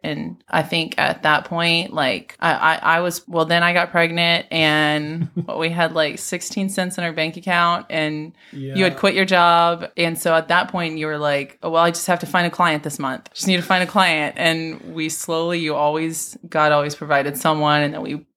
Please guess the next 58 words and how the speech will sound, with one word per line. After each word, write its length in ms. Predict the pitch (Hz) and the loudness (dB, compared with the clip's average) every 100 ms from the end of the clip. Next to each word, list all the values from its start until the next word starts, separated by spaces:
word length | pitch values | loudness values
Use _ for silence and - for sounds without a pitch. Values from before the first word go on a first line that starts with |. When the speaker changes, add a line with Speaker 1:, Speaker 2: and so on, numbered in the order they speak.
| _ - | _ -2
Speaker 1:
paid 180 | 160 | 0
rent 300 | 151 139 139 | 2 2 2
and 280 | 139 151 170 - | 0 -2 -6 -4
it 140 | 165 151 | 0 0
grew 240 | 156 156 | 0 -2
from 160 | 147 135 | 0 0
there. 260 | 139 - | 0 -2
So 480 | 156 - 85 85 87 - | -4 0 0 0 -2 -2
that 140 | 87 | -2
was, 320 | - - - - | -2 -6 -8 -6
it's 200 | 175 - | -6 -6
been 500 | - 160 151 156 160 - | -2 0 0 -4 -6 0
fun 220 | 175 165 | 2 2
to 100 | 160 | 0
see 640 | - 160 147 147 143 151 160 - _ _ | 0 0 0 0 0 -4 -8 -18 _ _
you 280 | 156 170 185 | -2 2 2
grow 300 | 156 143 139 | 2 0 0
through 220 | - 147 | -2 -2
that 420 | 139 139 139 139 | 2 2 4 2
and, 240 | - 139 143 | 0 -2 -2
like, 420 | 135 147 - - 170 | -2 -4 -10 -6 2
me 140 | 165 | 2
getting 260 | 156 147 143 | 4 2 0
to 80 | |
see 180 | 143 156 | -2 -4
the 100 | 151 | -2
man 320 | 147 147 143 143 | -2 0 0 0
you 160 | 143 | 0
are, 500 | 143 143 143 151 - - | 2 2 2 0 -4 -2
which 180 | 170 - | 0 2
I, 180 | 165 165 | 2 2
I 160 | - 170 | 2 2
didn't 200 | 180 185 | 2 2
even 260 | 170 165 | 4 2
know 240 | 160 185 156 | 4 4 4
all 180 | 139 | 4
your 140 | 139 147 | 2 -2
skill 500 | - - - 156 151 | -4 -8 0 2 2
set 320 | - 156 - | 2 2 2
when 140 | 160 | 0
I 80 | 151 | 2
married 360 | 151 180 147 - | 4 4 2 -2
you. 140 | 143 | -2
I 80 | 151 | 0
didn't, 380 | 170 170 - - | 0 -2 -6 -4
I 140 | - 180 | 0 2
didn't 220 | 202 190 | 2 4
know 100 | 185 | 2
you 160 | 180 | 2
could 160 | 180 180 | 0 -2
do 160 | 185 175 | 0 0
all 80 | |
the 80 | 165 | 0
things 260 | 165 170 160 | -4 -8 -8
you 60 | |
could 160 | 160 147 | -12 -10
do. 260 | 190 170 160 | -6 -6 -8
So 380 | - 156 156 | -6 -6 -2